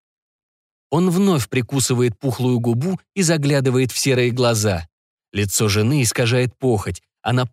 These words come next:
полностью подчиняется его темпу, покорно вторит каждому движению, но при этом не теряет власти.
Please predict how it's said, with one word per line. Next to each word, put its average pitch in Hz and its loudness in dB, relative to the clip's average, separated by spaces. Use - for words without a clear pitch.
полностью 170 0
подчиняется 151 0
его 151 0
темпу, 113 -2
покорно 135 0
вторит 143 -2
каждому 151 0
движению, 135 0
но 104 0
при 98 -2
этом 90 -4
не 147 0
теряет 131 0
власти. 104 -2